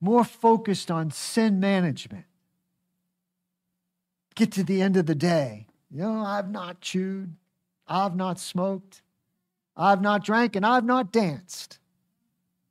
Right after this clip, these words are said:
I've not done any of those things." You know, that's a Pharisaical spirit. That's a heart that has not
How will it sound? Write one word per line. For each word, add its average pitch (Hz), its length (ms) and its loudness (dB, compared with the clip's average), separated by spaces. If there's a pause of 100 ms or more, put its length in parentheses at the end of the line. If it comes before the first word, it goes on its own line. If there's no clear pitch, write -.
(140)
I've 175 160 -2
not 202 200 2
done 202 200 2
any 185 240 2
of 139 80 -2
those 131 260 -6
things." 107 580 -14 (1080)
You 160 80 -6
know, 170 160 0
that's 196 220 2
a 135 80 0
Pharisaical 180 1300 0
spirit. - 680 -8 (1700)
That's 202 320 4
a 180 60 -2
heart 151 920 -4 (540)
that 160 180 0
has 135 260 -2
not 151 600 -2